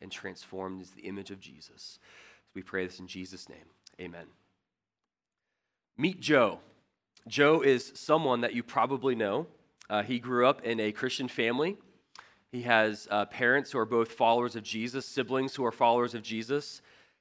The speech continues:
And Joe, from an early age, uh, was raised in the church.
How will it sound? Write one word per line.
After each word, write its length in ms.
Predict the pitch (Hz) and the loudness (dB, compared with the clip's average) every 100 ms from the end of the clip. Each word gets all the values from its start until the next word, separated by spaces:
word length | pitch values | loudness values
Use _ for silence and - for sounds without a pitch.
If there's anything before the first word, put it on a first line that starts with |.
| _ - | _ 0
And 320 | 120 117 120 120 | 2 2 -2 -2
Joe, 400 | 127 143 147 147 | 4 6 6 4
from 220 | 147 131 | 2 0
an 80 | 123 | 2
early 400 | 143 151 139 127 | 2 4 4 4
age, 520 | 131 123 117 120 - | 6 4 2 -4 -2
uh, 160 | 113 117 | 2 2
was 220 | 117 120 | 2 -4
raised 480 | 113 123 131 131 127 | 0 4 4 2 0
in 140 | 131 127 | -2 -2
the 80 | |
church. 600 | 120 147 120 - - - | 0 2 2 0 -6 -8